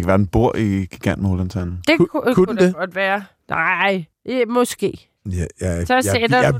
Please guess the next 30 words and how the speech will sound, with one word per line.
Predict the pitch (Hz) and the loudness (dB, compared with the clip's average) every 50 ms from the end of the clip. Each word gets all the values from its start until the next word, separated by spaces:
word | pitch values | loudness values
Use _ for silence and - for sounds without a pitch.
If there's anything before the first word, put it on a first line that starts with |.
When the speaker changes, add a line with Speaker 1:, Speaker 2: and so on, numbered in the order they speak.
| 104 | 2
Speaker 3:
virkelig | 151 175 196 202 190 - 202 185 - | 4 6 6 4 4 0 -2 0 2
blank. | 143 131 127 135 135 - - | 2 2 2 2 -2 -4 -4
Altså, | 117 127 104 139 | -2 0 0 0
det, | 117 110 131 127 107 - | 0 0 0 0 0 0
det, | 139 131 120 - - | 0 0 0 0 0
det | 131 | 2
er | 127 | 2
jo | 127 127 | 2 2
en, | 123 120 110 | 2 0 -2
det | - - 104 - 135 | -6 -12 -4 0 2
er | |
en | 139 143 | 2 4
dum | - - 220 240 - 127 | 4 4 4 4 4 2
lyd, | 123 127 143 | 2 2 4
Morten | 156 135 127 123 123 135 131 | 2 2 2 2 2 2 2
har | 123 | 2
sendt | 113 - 104 92 85 | 2 0 -2 -2 0
ind. | 104 117 - - _ _ _ - 208 - _ _ _ _ _ _ | 0 -2 -2 -6 _ _ _ -16 -16 -16 _ _ _ _ _ _
Det | - - | -6 -4
er | 190 | -4
en | 135 | 2
dum | 117 135 139 117 123 | 4 4 4 4 4
lyd, | 135 151 151 | 4 4 2
Speaker 2:
Synes | - 202 190 | 0 -2 -2
Speaker 3:
for | - | 0
den | 135 151 143 139 | 0 0 0 0
kan | - 156 | 0 2
man | 135 127 110 | 2 4 4
jo | 98 | 4
ikke | 107 127 131 | 4 2 0